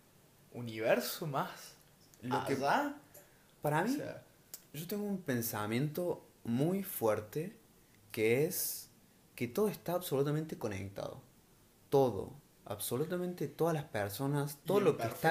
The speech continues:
Speaker 1: perfecto
Speaker 2: vivo,
Speaker 1: equilibrio.
Speaker 2: Y en armonía el universo,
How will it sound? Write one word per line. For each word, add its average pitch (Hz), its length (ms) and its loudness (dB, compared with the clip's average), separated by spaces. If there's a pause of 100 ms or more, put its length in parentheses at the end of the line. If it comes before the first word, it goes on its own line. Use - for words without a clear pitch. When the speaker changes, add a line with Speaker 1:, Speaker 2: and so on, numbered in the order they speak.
Speaker 1:
perfecto 131 80 2
Speaker 2:
vivo, 120 300 4
Speaker 1:
equilibrio. 123 320 -4 (340)
Speaker 2:
Y 110 80 -2
en 110 80 -2
armonía 110 760 -2 (140)
el 107 120 -4
universo, 113 680 0